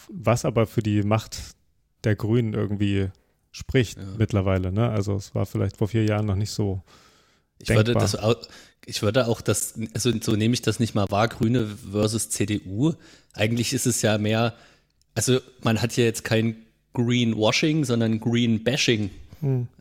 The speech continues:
Speaker 2: äh, was man so mitbekommt die Tage. Oder? Weil es
Speaker 1: Ja,
Speaker 2: ist
Speaker 1: ja,
Speaker 2: doch
Speaker 1: das,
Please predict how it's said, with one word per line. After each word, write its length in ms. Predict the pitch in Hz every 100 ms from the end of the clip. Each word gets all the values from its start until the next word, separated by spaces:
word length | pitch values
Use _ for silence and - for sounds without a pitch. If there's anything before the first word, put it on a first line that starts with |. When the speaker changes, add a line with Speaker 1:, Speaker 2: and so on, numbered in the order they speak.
| _
Speaker 2:
äh, 360 | - 107 104 95 - -
was 180 | - 104
man 360 | 113 104 101 101 _ -
so 140 | 113
mitbekommt 600 | 101 107 - 104 101 92
die 60 | 98
Tage. 420 | - 92 92 87 - _ _ _ _ _ _ _ _ _ _ _ _ _ _ _ _ _ _
Oder? 300 | - 107 175 147
Weil 140 | 107
es 80 | 101
Speaker 1:
Ja, 80 | 135
Speaker 2:
ist 40 |
Speaker 1:
ja, 40 | 156
Speaker 2:
doch 160 | 139
Speaker 1:
das, 360 | 120 - - -